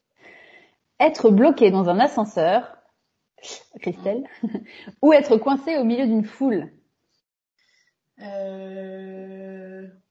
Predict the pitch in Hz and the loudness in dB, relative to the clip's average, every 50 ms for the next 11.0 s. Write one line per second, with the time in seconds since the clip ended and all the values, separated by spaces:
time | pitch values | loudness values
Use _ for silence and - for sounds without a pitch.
0 | _ _ _ _ _ _ _ - 285 285 254 - - 330 320 320 330 330 330 320 | _ _ _ _ _ _ _ -8 -8 -6 -8 -8 -8 -8 -4 -4 -2 -2 0 0
1 | 294 269 262 254 254 247 240 240 240 233 233 233 233 233 240 - 294 294 - - | 0 -2 -2 -4 -4 -4 -6 -6 -6 -6 -6 -6 -8 -8 -10 -12 -12 -14 -12 -12
2 | 320 302 277 269 254 269 262 254 254 254 233 - - - 220 190 185 180 _ _ | -12 -10 -8 -8 -8 -8 -6 -4 -4 -4 -6 -8 -12 -18 -18 -18 -18 -20 _ _
3 | _ _ _ _ _ _ _ _ _ _ _ _ _ _ _ _ _ _ _ _ | _ _ _ _ _ _ _ _ _ _ _ _ _ _ _ _ _ _ _ _
4 | - - 220 214 285 277 254 - 330 330 320 - - 285 247 240 247 254 254 254 | -12 -12 -10 -10 -10 -12 -6 -2 -2 -2 -2 0 0 0 0 0 -2 -6 -8 -8
5 | 240 220 269 262 262 269 262 233 226 226 226 220 - _ _ _ - 208 - - | -8 -6 -6 -6 -6 -6 -10 -10 -10 -10 -10 -10 -14 _ _ _ -20 -20 -20 -18
6 | 240 226 220 214 214 214 233 247 226 226 - - 208 208 - - 214 196 - 196 | -12 -8 -8 -6 -6 -6 -8 -8 -8 -12 -16 -18 -18 -20 -16 -14 -14 -14 -12 -14
7 | 196 214 220 - _ _ _ _ _ _ _ - - - - - - - - 247 | -14 -14 -14 -16 _ _ _ _ _ _ _ -8 -6 -6 -6 -6 -8 -12 -14 -12
8 | - - 220 - - - - 262 262 - 262 240 - - _ - 214 214 - _ | -12 -12 -14 -16 -14 -8 -6 -6 -6 -6 -10 -12 -12 -14 _ -10 -10 -10 -12 _
9 | _ - - - _ _ _ _ _ _ _ _ - - 208 - 180 175 170 - | _ -20 -20 -20 _ _ _ _ _ _ _ _ -20 -20 -18 -14 -12 -12 -6 -2
10 | 262 226 220 220 214 226 214 220 220 226 - - _ _ - 247 240 - - | 0 0 0 0 -2 -4 -4 -4 -4 -6 -8 -14 _ _ -6 -6 -4 -4 -8